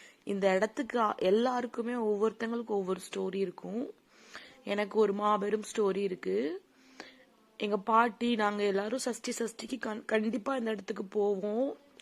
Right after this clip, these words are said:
போயிட்டு இருந்தோம், ஒரு த்ரீ, ஃபோர் இயர்ஸா போனோம்.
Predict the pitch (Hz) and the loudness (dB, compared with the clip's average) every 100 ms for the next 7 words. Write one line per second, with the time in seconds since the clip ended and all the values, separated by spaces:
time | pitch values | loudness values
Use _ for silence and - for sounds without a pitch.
0 | - - - 247 294 247 277 233 208 180 | -16 -16 6 8 8 4 0 2 6 6
1 | 196 - - - 208 202 - _ - 220 | 4 0 -16 -2 0 0 -4 _ -2 4
2 | 196 196 202 247 240 208 208 214 208 | 6 6 4 0 -4 -2 0 0 0